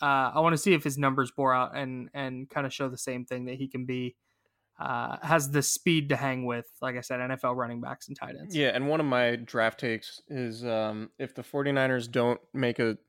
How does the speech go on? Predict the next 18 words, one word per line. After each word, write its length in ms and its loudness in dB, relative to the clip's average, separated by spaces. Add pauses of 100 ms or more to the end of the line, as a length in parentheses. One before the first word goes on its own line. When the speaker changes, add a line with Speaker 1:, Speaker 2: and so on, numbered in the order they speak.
(160)
Speaker 2:
investment 580 2
in 100 0
a 60 0
starting 460 4
caliber 440 4
linebacker 600 2
in 80 -2
free 220 -2
agency, 360 -2
whether 200 4
it 80 0
be 80 -2
C 180 -4
J 140 0
Mosley 360 0
or 60 -2
someone 260 -4
else, 260 -2